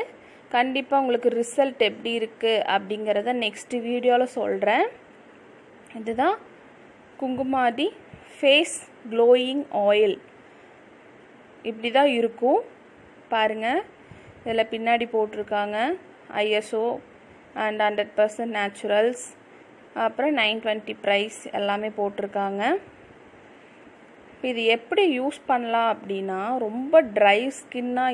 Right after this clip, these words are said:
இருந்துச்சுன்னா, நீங்க night படுக்க போகும்போது ஒரு த்ரீலேருந்து four drops போட்டு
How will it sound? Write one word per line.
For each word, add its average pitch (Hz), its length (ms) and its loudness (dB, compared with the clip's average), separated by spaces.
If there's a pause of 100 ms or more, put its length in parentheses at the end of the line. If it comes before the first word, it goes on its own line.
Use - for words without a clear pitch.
(120)
இருந்துச்சுன்னா, 202 720 -6 (760)
நீங்க 214 180 -6 (120)
night 285 380 0 (140)
படுக்க 240 360 2 (140)
போகும்போது 202 600 -2 (960)
ஒரு 220 140 2 (140)
த்ரீலேருந்து 262 800 0
four 269 380 4 (120)
drops 202 460 2 (2250)
போட்டு 208 340 -2